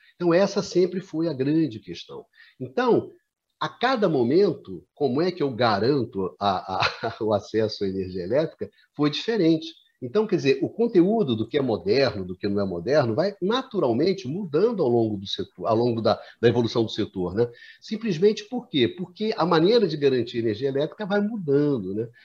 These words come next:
E mesmo é, é, é interessante, né, que no início, no início do setor elétrico, quando você tem a batalha dos sistemas, né, que é um enfrentamento de duas propostas,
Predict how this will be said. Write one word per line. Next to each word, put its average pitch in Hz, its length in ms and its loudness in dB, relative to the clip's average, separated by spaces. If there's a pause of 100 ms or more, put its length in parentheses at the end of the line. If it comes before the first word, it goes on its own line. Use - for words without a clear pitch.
(180)
E 160 560 2
mesmo 190 460 -2
é, 147 80 4
é, 139 540 0
é - 20 2
interessante, 170 760 2
né, 127 120 -2
que 127 100 -10
no 151 120 0
início, 160 720 -2 (220)
no 123 120 -8
início 170 400 -2
do 101 60 -10
setor 101 300 -6
elétrico, 110 480 -2
quando 123 180 -4
você 107 240 -8
tem 117 200 -2
a 110 60 0
batalha 107 560 -2
dos 90 200 -10
sistemas, 113 640 -6
né, 117 160 -2 (380)
que 113 80 -2
é 120 60 6
um 120 80 2
enfrentamento 117 1000 0
de 82 120 -16
duas 113 380 -6
propostas, 104 840 -4